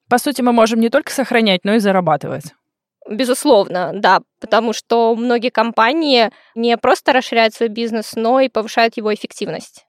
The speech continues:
Speaker 2: И, конечно, как я уже несколько раз подчеркнула, что редомицеляция по-прежнему интересна для некоторых эмитентов,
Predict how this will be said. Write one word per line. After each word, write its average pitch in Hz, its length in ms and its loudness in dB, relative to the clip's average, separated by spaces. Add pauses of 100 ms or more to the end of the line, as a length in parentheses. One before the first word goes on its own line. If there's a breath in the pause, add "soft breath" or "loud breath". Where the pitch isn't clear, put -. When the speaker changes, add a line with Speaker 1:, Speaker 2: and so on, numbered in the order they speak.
(380)
Speaker 2:
И, 294 240 0
конечно, 247 420 0
как 226 180 -2
я 233 120 2
уже 226 160 0
несколько 233 400 -2
раз 220 180 0
подчеркнула, 277 720 0
что 208 640 -2
редомицеляция 220 1000 -2
по-прежнему 220 500 -4
интересна 240 500 0
для 240 140 0
некоторых 240 500 -2
эмитентов, 226 640 -2